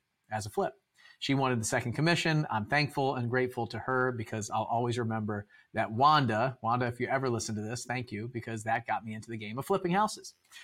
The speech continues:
And I became a flipper after that. After that, the next year I flipped another one. And then after that, I joined Seven Figure Flipping and flipped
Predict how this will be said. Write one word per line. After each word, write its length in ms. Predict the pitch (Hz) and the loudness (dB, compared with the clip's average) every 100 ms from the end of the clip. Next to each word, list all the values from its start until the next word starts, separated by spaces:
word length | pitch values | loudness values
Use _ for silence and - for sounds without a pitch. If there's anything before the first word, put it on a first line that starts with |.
| - - | -20 -4
And 180 | 120 123 | 2 4
I 80 | 123 | 4
became 240 | 127 139 | 4 2
a 40 | 135 | 2
flipper 260 | 190 180 | 0 4
after 220 | 107 - | 2 2
that. 180 | 101 85 110 | -4 -4 -2
After 200 | 113 110 | -4 2
that, 260 | 120 139 | 2 2
the 80 | 120 | 0
next 260 | 117 120 - | -2 -2 -2
year 120 | 123 | 0
I 80 | 120 | 0
flipped 260 | 123 - | -4 -6
another 240 | 110 131 139 | -2 0 2
one. 200 | 139 131 | 2 0
And 100 | 107 | -2
then 100 | 104 | -4
after 280 | 113 - | -6 -6
that, 240 | 110 117 - | 2 2 2
I 60 | 110 | -4
joined 360 | 113 107 104 | -8 -6 -6
Seven 220 | - 107 101 | -8 -8 -10
Figure 160 | 104 | -14
Flipping 320 | - 123 113 | -12 -12 -10
and 100 | 107 | -14
flipped 280 | - 104 - | -12 -16 -16